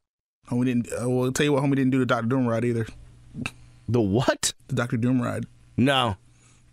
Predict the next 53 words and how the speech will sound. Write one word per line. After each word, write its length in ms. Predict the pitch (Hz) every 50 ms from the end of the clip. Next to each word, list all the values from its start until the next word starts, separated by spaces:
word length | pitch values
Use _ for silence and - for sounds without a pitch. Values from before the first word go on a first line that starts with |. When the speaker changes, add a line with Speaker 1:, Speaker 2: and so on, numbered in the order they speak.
| _ -
Speaker 1:
Where 140 | 123 127 135
it 60 | 135 135
would 260 | 127 120 113 113 -
shoot 300 | - - 202 180 - -
you 40 | 131
straight 140 | - 165 151
up 80 | 143 139
in 60 | 139
the 60 | 135
air. 240 | 139 143 147 151 147 - - - - _ - - - - - - - - - - - - - _ - - - - - - -
Speaker 2:
Oh, 220 | - 185 214 220 208
yeah, 280 | 196 196 196 208 202 190
yeah. 400 | 190 196 196 190 180 156 135 123 - _
Well, 400 | 185 208 262 262 262 254 233 196 - _ -
that 140 | 208 240
Speaker 1:
It, 20 | 185
Speaker 2:
doesn't 220 | 269 262 233 233
Speaker 1:
it, 200 | 202 170 202 190
it 80 | 180 160
brings 220 | 170 190 190 170
you 60 | 175
down, 260 | 165 180 180 180 180 180
and 80 | 165
it 80 | 160 147
shakes 220 | - 175 165 -
you 60 | 185
a 20 | 180
little 120 | 180 175
bit, 80 | 185 170
and 60 | 160
it 60 | 156 -
shoots 200 | - 202 143 -
you 80 | 165
right 120 | 180 165 170
back 140 | 165 170 170
up 100 | 180 180
there. 80 | 175 185
Speaker 2:
But 60 | 196
it 80 | 196 175
doesn't 260 | 208 220 190 180 156
spin. 600 | - - - 226 254 277 247 170 123 98 87 85 -
Speaker 1:
No, 280 | 101 107 127 156 160 123
but 140 | 104 110
it 60 | 107 101
goes, 380 | 113 117 117 113 107 - - -
it 80 | 123
goes 200 | 117 127 123 113
straight 260 | - - - 135 139 147
up, 180 | 151 160 -
and 80 | 139 127
it 80 | 120 117
comes 160 | 127 123 117
down, 320 | 123 131 127 131 139 143